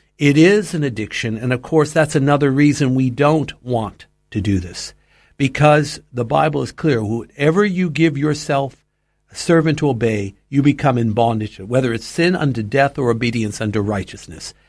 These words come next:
Giving yourself over to tobacco is so addictive. That is not God's will for anyone's life. At the same time, because we recognize it's an addiction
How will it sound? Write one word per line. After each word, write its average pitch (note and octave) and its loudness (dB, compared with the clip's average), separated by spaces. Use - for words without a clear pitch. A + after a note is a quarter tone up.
Giving F#3 4
yourself E3 0
over C#3 -2
to B2+ -6
tobacco A#2+ -2
is C#3+ 0
so D#3+ 4
addictive. A#2+ -6
That D3+ 2
is C3+ -2
not D#3 0
God's B2+ -2
will A#2 -4
for A#2 -6
anyone's G#2 -6
life. F#2 -14
At E3 0
the E3+ -6
same E3 0
time, A2+ -6
because D#3+ 0
we D#3+ 0
recognize A#2+ -2
it's G#2+ -8
an G#2+ -4
addiction G#2 -6